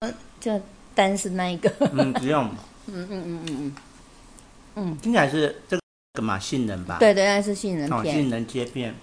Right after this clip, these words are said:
Speaker 1: 杏仁片。
Speaker 2: 然后旁边是巧克力饼干。
Speaker 1: 嗯。
Speaker 2: 嗯。好。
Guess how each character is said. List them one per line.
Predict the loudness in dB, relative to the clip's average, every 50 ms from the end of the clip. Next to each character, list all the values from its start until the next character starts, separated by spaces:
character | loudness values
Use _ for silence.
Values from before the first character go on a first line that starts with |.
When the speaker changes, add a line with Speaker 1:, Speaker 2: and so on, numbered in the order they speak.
| -18 -18
Speaker 1:
杏 | -16 -10 -8
仁 | -6 -4 -4 -4
片。 | -4 -4 -4 -4 -4 -6 -8 -12 -18 -20 -20 -20 -12 -8
Speaker 2:
然 | -4 -4
后 | -4
旁 | -4 -4 -4
边 | -4 -4 -4 -4
是 | -6 -8
巧 | -8 -8 -10 -10
克 | -8 -8 -4
力 | -2
饼 | -2 0 0 0 0 -2
干。 | -2 -4
Speaker 1:
嗯。 | -4 -4 -4 -4 -6 -8 -10 -10
Speaker 2:
嗯。 | -8 -8 -8 -10 -14 -20 -20 -20 -20 -20 -20 -20 -20 -20 -20 -20 -20 -20 -20 -20 -20 -20 -16
好。 | -14 -12 -12 -12